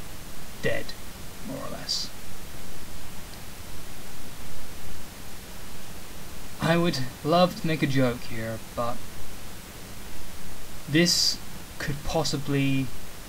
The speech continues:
be my last ever video. DeviantArt will most likely be infected and will be unable to run or function anymore,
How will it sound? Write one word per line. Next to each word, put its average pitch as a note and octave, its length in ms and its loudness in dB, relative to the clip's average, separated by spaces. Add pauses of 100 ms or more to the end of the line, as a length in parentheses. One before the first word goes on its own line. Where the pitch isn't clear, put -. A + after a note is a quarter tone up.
(400)
be C#3 220 6
my B2 240 4
last B2+ 800 2 (1500)
ever C3+ 320 4
video. A2+ 600 4 (2500)
DeviantArt E3+ 1000 2 (640)
will C#3+ 80 0
most C#3 240 2
likely C#3 240 0
be C3 160 0
infected C#3+ 600 0 (920)
and C3 140 2
will C3+ 60 2
be C#3 200 0
unable C3+ 460 2
to A#2 460 0 (960)
run C3+ 300 6
or B2+ 100 4
function A2 420 -4
anymore, G#2 380 -4